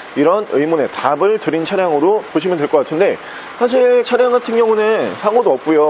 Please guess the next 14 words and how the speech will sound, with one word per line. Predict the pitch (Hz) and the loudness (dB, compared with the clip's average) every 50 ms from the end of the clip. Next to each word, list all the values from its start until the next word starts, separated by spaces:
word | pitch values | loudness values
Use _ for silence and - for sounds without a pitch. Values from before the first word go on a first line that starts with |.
| 131 120 | 2 0
옵션도 | 131 - 196 185 180 156 | 0 0 0 0 2 0
이 | 135 135 | 0 0
정도면 | 170 165 165 160 156 165 196 175 | -2 -2 -2 0 0 0 -2 -2
괜찮고, | 151 143 135 160 147 - 135 113 | -4 -4 -4 -6 -2 -2 -2 -2
실내 | - 190 202 202 | 0 -2 -2 -2
공간도 | 175 - - 147 165 196 214 220 220 196 | -2 -2 -2 -2 0 0 0 2 0 0
괜찮고요. | - 147 139 127 160 151 127 - - - - - - - - - - - - | 0 -2 -4 -2 -4 -4 -2 0 0 0 0 0 -4 -16 -16 -16 -16 -16 -12
적재 | - - 135 - - - - 247 247 | -2 -2 -2 -2 0 -2 0 0 2
공간 | 240 240 233 226 220 220 208 202 | 2 0 2 2 0 0 0 -2
또한 | - 180 175 196 214 208 202 - - - - - | 0 0 0 0 -2 -4 -10 -12 -18 -18 -10 -2
넉넉하게 | 98 104 151 208 226 247 233 - - 220 202 180 131 | -2 0 0 2 2 2 0 0 -2 0 2 2 2
나오는 | 117 120 131 156 170 170 170 160 | 2 2 2 2 0 0 -4 -2
차량이다 | - 226 233 233 226 202 196 | 0 0 0 0 2 2 2
보니까 | 160 147 143 143 196 208 160 101 | 2 0 0 2 2 2 2 2